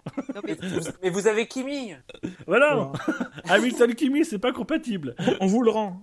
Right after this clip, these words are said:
Speaker 2: <laughs> C'est, c'est, c'est vrai
Speaker 3: Ah, voilà.
Speaker 2: que
Speaker 1: Hamilton,
Speaker 2: c'est, c'est vrai, Kimi, il a, il a
Speaker 1: moi, je
Speaker 2: passé la
Speaker 1: m'appuie
Speaker 2: date de péremption, mais, euh, il
Speaker 1: Il a
Speaker 2: reste,
Speaker 1: dépensé
Speaker 2: il a,
Speaker 1: la
Speaker 2: il
Speaker 1: bonne
Speaker 2: a
Speaker 1: garantie.
Speaker 2: encore des restes, quoi.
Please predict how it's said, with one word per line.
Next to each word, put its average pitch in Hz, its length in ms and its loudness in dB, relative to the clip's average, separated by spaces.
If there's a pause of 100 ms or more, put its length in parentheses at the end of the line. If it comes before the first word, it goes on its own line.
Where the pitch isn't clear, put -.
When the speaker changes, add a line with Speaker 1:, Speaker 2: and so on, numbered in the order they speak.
Speaker 2:
<laughs> - 120 -18
C'est, 196 760 -2
c'est, - 300 -14
c'est 185 100 -2
vrai 196 140 4
Speaker 3:
Ah, 220 60 8
voilà. 254 360 6
Speaker 2:
que 233 60 -8
Speaker 1:
Hamilton, 240 400 -6
Speaker 2:
c'est, - 160 -14
c'est - 120 -10
vrai, 147 140 -2
Kimi, 180 280 -8
il 147 100 -2
a, 127 180 6
il 127 100 -4
a 127 40 2
Speaker 1:
moi, 123 100 -6
je 135 60 -8
Speaker 2:
passé 160 120 -4
la 156 100 4
Speaker 1:
m'appuie 151 160 2
Speaker 2:
date 139 80 -4
de 151 80 0
péremption, 160 600 0
mais, 120 300 -8
euh, 113 140 -6 (400)
il 147 60 0
Speaker 1:
Il - 20 2
a 151 60 2
Speaker 2:
reste, 165 140 2
Speaker 1:
dépensé 233 160 -4
Speaker 2:
il 170 40 4
a, 175 60 6
Speaker 1:
la - 60 2
Speaker 2:
il 180 80 -4
Speaker 1:
bonne 160 40 -6
Speaker 2:
a 175 80 4
Speaker 1:
garantie. 180 180 4
Speaker 2:
encore 214 180 4
des 226 140 4
restes, 247 320 2
quoi. 131 300 -4